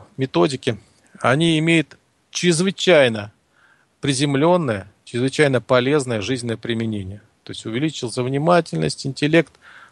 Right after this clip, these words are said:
быстрое решение вопросов. Э, ещё раз говорю, всё это, э, не выдумано,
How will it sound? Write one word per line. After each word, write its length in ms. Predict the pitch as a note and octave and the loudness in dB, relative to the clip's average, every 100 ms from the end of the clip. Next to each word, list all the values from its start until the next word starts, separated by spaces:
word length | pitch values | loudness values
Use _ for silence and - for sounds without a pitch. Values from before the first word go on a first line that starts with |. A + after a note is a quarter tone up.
| _ | _
быстрое 360 | B2+ F3 - D3+ | 2 2 4 2
решение 320 | D3 D#3 C#3+ | 4 2 4
вопросов. 600 | D3 C3+ D#3 D#3+ - B2+ - | 4 4 2 2 2 -4 -6
Э, 640 | D3+ A#2+ A#2 A2+ A2+ A2 G#2+ - C3+ | -6 -2 0 2 0 -2 -6 -16 -14
ещё 220 | C#3 - F#3+ | -12 2 4
раз 100 | D#3+ | 6
говорю, 180 | C3+ A2 | 2 2
всё 180 | - | 2
это, 200 | F#3 D3 B2+ _ _ _ _ _ _ - | 2 2 -4 _ _ _ _ _ _ -6
э, 240 | A2 A2 | -4 -2
не 180 | B2 C#3 | -2 0
выдумано, 580 | D#3+ F#3 E3+ D3+ B2+ | 2 2 4 4 4